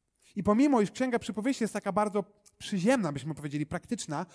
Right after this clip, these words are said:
to autor upewnia się, że tych fundament, tych pozyskiwania mądrości, czyli stosowania tych porad w moim życiu, których jest tam sporo, jest właściwie zakorzeniony. Że nie szukam tej mądrości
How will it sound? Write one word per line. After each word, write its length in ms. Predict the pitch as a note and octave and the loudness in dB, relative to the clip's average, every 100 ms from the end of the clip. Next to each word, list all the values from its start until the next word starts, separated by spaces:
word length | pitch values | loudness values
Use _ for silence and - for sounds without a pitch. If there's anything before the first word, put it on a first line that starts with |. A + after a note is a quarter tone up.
| - _ _ _ _ _ _ _ - | -20 _ _ _ _ _ _ _ -8
to 100 | - | 0
autor 280 | C#4 C#4+ A3 | 2 2 -2
upewnia 440 | G#3 C4 C4+ G#3 | 2 4 4 2
się, 120 | G#3 | -2
że 100 | F#3+ | -4
tych 180 | - F3 | -4 -8
fundament, 680 | - G3+ G#3+ D#4 F#3 F3 - | -4 0 2 2 0 -2 -6
tych 300 | G3+ - - _ | -6 -6 -14 _
pozyskiwania 600 | G#3+ G3+ G3 G3+ B3+ D4 | 0 0 0 2 4 4
mądrości, 540 | G3+ E3 C#3+ C#3 - E3+ | 2 2 -2 -4 -8 -6
czyli 160 | G#3 | -4
stosowania 480 | - G#3+ G#3+ C4+ C#4+ | -2 -4 -2 0 0
tych 180 | - E3+ | -2 -4
porad 340 | - C4+ F3 | 2 2 2
w 40 | D3+ | 0
moim 180 | E3+ | 0
życiu, 240 | D3+ D3+ D#3 | 0 -4 -8
których 200 | E3 D3+ | -6 -4
jest 140 | D3 | -6
tam 120 | D#3+ | -8
sporo, 380 | - D#3+ C3+ F#3+ - _ _ _ _ _ _ _ | -8 -6 -4 -4 -8 _ _ _ _ _ _ _
jest 300 | E3 G#3 G3+ | 2 2 2
właściwie 640 | E3+ G3 - C4 G3+ F#3+ G3 - | -2 -4 -2 0 2 0 0 -6
zakorzeniony. 680 | D#3+ G#3 A3+ G#3 A3+ D#3+ B2 - _ _ _ _ _ _ _ | -4 -2 0 0 -2 -4 -6 -14 _ _ _ _ _ _ _
Że 120 | G#3 | 0
nie 100 | A3 | 2
szukam 480 | - D#4+ F#3 F3 A3 | 2 0 0 0 -2
tej 220 | - F#3 | -2 0
mądrości 600 | F#3 F3+ G#3+ G#3 - | 0 4 2 2 -2